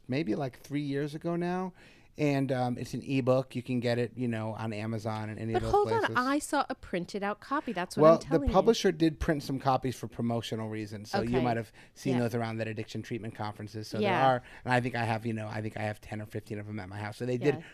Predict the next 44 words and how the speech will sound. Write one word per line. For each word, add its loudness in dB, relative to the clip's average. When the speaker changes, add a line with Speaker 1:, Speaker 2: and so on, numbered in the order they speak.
Speaker 1:
print 0
some 0
up -6
for -6
that, 0
but -2
it -8
was, 0
it -4
was 0
an -6
ebook -4
format. -6
And -2
the -4
reason 4
I 2
wrote 2
that 0
book -6
was -6
because -6
of -4
the -6
fact -4
that -6
we -6
have -2
these -6
kind 0
of 0
emerging 2
problems -2
of -6
there's -4
Buddhist -4
mindfulness, -4
and -10
mindfulness 0
comes -4
from -4
the -2
Buddhist -6
tradition, -6